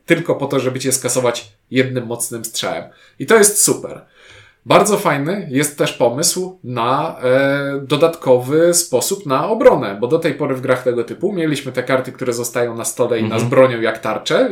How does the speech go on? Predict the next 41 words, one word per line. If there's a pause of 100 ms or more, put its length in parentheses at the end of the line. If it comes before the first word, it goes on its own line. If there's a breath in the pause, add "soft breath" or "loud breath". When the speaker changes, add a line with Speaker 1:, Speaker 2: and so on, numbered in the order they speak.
Speaker 1:
i
że
na
przykład
zanim
zaczniesz
atakować
mnie,
to
musisz
zbić
tę
bazę,
która
mnie
broni
tutaj. (1400 loud breath)
Tutaj
mamy
karty, (140)
które
na
sobie
mają
ikonki
tarcz. (880)
I
jeśli,
powiedzmy,
ty
zagrałeś,
y, (840)
y,
karty,
wyprodukowałeś
sobie
ataki
i
mówisz,
„Zadaję
ci